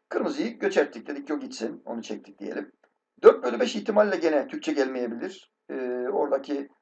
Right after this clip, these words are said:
coğrafyayı kapattık. O gitmiş olsun. Şimdi Türkçe gelme ihtimali bir Türkçe var. Hala dört kitap varsa bir bölü dört ihtimalle de Türkçeyi çekeriz. En sonunda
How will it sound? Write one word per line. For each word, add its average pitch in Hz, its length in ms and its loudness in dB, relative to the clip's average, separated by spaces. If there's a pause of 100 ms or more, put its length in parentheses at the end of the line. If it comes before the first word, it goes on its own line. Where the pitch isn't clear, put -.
coğrafyayı 117 720 4
kapattık. - 560 -4
O - 80 -6
gitmiş - 260 -12
olsun. - 380 -8 (380)
Şimdi 339 440 -2
Türkçe - 240 -8
gelme 185 300 0
ihtimali 139 460 -2
bir 208 220 -6
Türkçe 139 360 -2
var. 151 340 8
Hala 170 340 4
dört 143 180 -2
kitap 123 360 -2
varsa 190 420 4 (260)
bir - 160 -6
bölü 135 220 -2
dört 190 260 -2
ihtimalle 143 400 -4
de - 80 -4
Türkçeyi - 300 -8
çekeriz. 110 300 -6
En 170 120 -2
sonunda 170 460 4